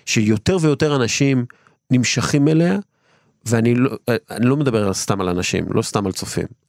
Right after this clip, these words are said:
אני מדבר על מאמנים. המאמנים הכי גדולים, המנהלים הספורטיביים הכי גדולים. הם רוצים להצליח מול הכי טובים, כן? אז הם הולכים לאנגליה.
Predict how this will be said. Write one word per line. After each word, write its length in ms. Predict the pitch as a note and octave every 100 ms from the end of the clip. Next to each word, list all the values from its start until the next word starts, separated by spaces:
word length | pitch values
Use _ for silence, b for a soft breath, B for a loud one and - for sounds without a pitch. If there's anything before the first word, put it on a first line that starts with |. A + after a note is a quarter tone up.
| G#2
אני 60 |
מדבר 320 | G#2+ G#2+ C3
על 80 | B2+
מאמנים. 560 | A2+ G#2 F#2 G2 A2+ G2+ _ _ _ _ _ _ _ _ _ _
המאמנים 560 | - G#2 G#2 G#2+ B2+ C#3+
הכי 160 | C3 A2
גדולים, 340 | G#2 G#2 G2 -
המנהלים 680 | G#2 G2 G2+ G#2 G#2 A#2+ C3+
הספורטיביים 640 | C3 - - - D#3 C3+
הכי 160 | G#2+ G2+
גדולים. 280 | F2+ E2+ E2 B B -
הם 80 |
רוצים 320 | G#2+ A2 D#3 C#3+
להצליח 580 | C3 - E3 E3+ B2+
מול 160 | C3+ C#3+
הכי 180 | B2+ C#3+
טובים, 520 | - G#2+ F#2 E2 G#2+ - _ _ _ _ _ _
כן? 240 | - G#2+ D#3+ -
אז 160 | G#2
הם 160 | G#2 G#2
הולכים 380 | - G#2+ - C3+
לאנגליה. 480 | B2+ D3 D#3 A#2 E2+